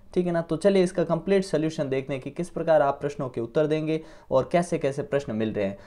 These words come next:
आपके लिए। जो पर्यायवाची शब्द हो गए, सम, श्रुति, भिन्नार्थक शब्द हो गए, विलोम शब्द हो गए, जितने भी इंपॉर्टेंट क्वेश्चन हैं उन सभी, अ, का वीडियो अपलोडेड है।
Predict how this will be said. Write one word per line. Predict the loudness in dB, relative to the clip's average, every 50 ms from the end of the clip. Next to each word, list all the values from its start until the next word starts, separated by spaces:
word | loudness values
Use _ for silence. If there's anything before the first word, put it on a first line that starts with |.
| -16 -6 0
आपके | 2 2 2 2 0 -2
लिए। | 0 0
जो | 0 -2
पर्यायवाची | -2 -2 2 6 6 8 8 8 6 4 2 2 -2 -8
शब्द | -4 -6 -6 -2 0
हो | 0 0 0
गए, | 0 0 0 0 -2
सम, | -2 -2 -2 -2 -2 -2 -6
श्रुति, | -6 -4 -4 -4 -4 -2 -6 -6
भिन्नार्थक | -4 -4 -2 -2 -2 -2 -2 -4 -8
शब्द | -4 -4 -4 -2 0
हो | 0 0 0 0
गए, | 0 0 0 0
विलोम | 0 0 0 0 -2 -2
शब्द | -4 -6 -6 -4 -2 -2
हो | -2 -2
गए, | 0 -2 -2 -2 -4 -10 -20 -20 -20 -12 -8
जितने | -4 -4 -2 2 4 4
भी | 4 4 2
इंपॉर्टेंट | 2 0 -2 0 0 0 -2 0
क्वेश्चन | -2 -4 -2 -2 -4 -4
हैं | -4 -4
उन | -4 -6
सभी, | -4 -2 -2 0 2 2 2 2 2 0
अ, | -2 -6 -10 -8 -6
का | 0 4 4 4
वीडियो | 6 4 0 2 2 2 0
अपलोडेड | 0 0 0 0 2 0 0 0
है। | 0 0 -2 -4